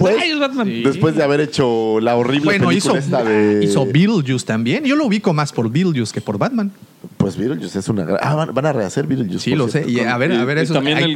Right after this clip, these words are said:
Speaker 3: hay,
Speaker 2: genio.
Speaker 3: tengo miedo,
Speaker 1: mus-,
Speaker 3: ¿eh?
Speaker 1: y hay
Speaker 3: Tengo
Speaker 1: un
Speaker 3: poquitín de
Speaker 1: musical de
Speaker 3: miedo.
Speaker 1: Beetlejuice también, güey.
Speaker 3: Ahí tengo un
Speaker 2: Digo,
Speaker 3: poquitín
Speaker 2: otro
Speaker 3: de
Speaker 2: ejemplo
Speaker 3: miedo.
Speaker 2: que tengo es, eh, eh, la, la primera serie de Batman y Robin, de Adam West y de,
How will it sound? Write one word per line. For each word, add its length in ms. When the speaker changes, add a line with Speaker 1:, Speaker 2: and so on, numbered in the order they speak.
Speaker 3:
hay, 80
Speaker 2:
genio. 160
Speaker 3:
tengo 140
miedo, 200
Speaker 1:
mus-, 60
Speaker 3:
¿eh? 80
Speaker 1:
y 100
hay 80
Speaker 3:
Tengo 100
Speaker 1:
un 60
Speaker 3:
poquitín 340
de 60
Speaker 1:
musical 100
de 60
Speaker 3:
miedo. 120
Speaker 1:
Beetlejuice 360
también, 240
güey. 160
Speaker 3:
Ahí 140
tengo 200
un 60
Speaker 2:
Digo, 120
Speaker 3:
poquitín 160
Speaker 2:
otro 140
Speaker 3:
de 60
Speaker 2:
ejemplo 220
Speaker 3:
miedo. 100
Speaker 2:
que 60
tengo 240
es, 280
eh, 840
eh, 240
la, 220
la 180
primera 300
serie 200
de 200
Batman 360
y 60
Robin, 320
de 240
Adam 260
West 340
y 240
de, 560